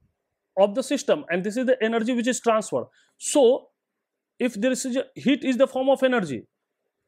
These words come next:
work is the form of energy, but mass is the not a form of energy. But if you have mass, so along the mass,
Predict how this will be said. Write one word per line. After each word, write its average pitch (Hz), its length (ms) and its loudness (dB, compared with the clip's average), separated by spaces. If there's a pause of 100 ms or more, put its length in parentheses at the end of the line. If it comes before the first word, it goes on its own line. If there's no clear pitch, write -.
(300)
work 247 280 2
is 254 100 -2
the 254 100 2
form 254 240 -2
of 254 160 -2
energy, 180 360 -2 (680)
but 208 240 -2 (100)
mass 156 400 -2
is 240 140 -2
the 269 100 4
not 277 240 0
a 330 60 0
form 277 240 2
of 285 100 2
energy. 269 380 -2 (240)
But 233 240 -2
if 262 180 -4
you 262 180 4
have 262 260 0 (920)
mass, 226 520 0 (400)
so - 540 2 (120)
along 247 300 4
the 277 100 4
mass, 240 440 2